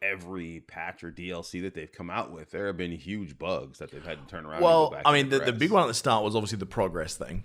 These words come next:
Speaker 2: That was big.
Speaker 1: Yep.
Speaker 2: But I will say it's been, as far as, like, triple A launches over the last year, it's been one of the better ones, really.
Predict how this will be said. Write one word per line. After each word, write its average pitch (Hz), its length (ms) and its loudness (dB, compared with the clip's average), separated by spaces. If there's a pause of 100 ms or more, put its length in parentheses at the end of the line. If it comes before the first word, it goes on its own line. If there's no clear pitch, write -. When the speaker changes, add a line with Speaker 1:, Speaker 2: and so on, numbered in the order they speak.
Speaker 2:
That 107 100 6
was 110 220 6
big. 95 240 2
Speaker 1:
Yep. 80 160 -4 (160)
Speaker 2:
But 104 260 4
I 120 80 8
will 127 300 4
say 113 320 4
it's 101 160 0
been, 101 720 0
as 104 160 -2
far 131 180 4
as, 135 140 2
like, 117 280 -2
triple 117 520 2
A 107 100 6
launches 92 880 0 (180)
over 101 280 4
the 98 80 2
last 92 480 2
year, 90 580 -2
it's 107 180 -2
been 92 440 -2
one 90 180 -2
of 80 100 -8
the 76 80 -10
better 67 280 -10
ones, - 440 -16 (120)
really. 90 480 -2